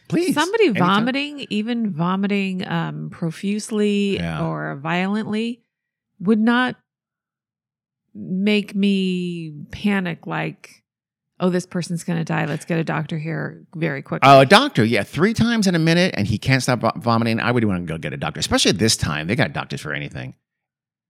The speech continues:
Speaker 1: right?
Speaker 2: I know, I know, but I
Speaker 1: Okay,
Speaker 2: mean,
Speaker 1: he got
Speaker 2: I
Speaker 1: a doctor because his horse went too fast, or
Speaker 2: No, I
Speaker 1: so.
Speaker 2: know, but you're acting like they're underreacting, and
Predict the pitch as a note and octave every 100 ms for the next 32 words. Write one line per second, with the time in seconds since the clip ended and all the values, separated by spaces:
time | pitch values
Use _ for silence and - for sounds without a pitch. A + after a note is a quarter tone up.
0 | _ _ F#2+ B2 D#4 - A3+ D#4+ F4 G3+
1 | F#3+ G#3 G#3+ E3+ E3+ C3 B2+ C3 G#2 G#2
2 | G2 - - - A2 - E2 - D#2+ C#2+
3 | C#2+ C2+ - - C4+ C4+ - D#3 B3+ F#3+
4 | D3+ F#3 F3+ G3 G3+ G#3 F#3+ F3+ F#3 F3
5 | E3+ - F3+ F3+ D#3+ D#3+ F3+ B3+ - F#3
6 | E3 E3 E3 E3+ E3+ D#3+ D#3 D3+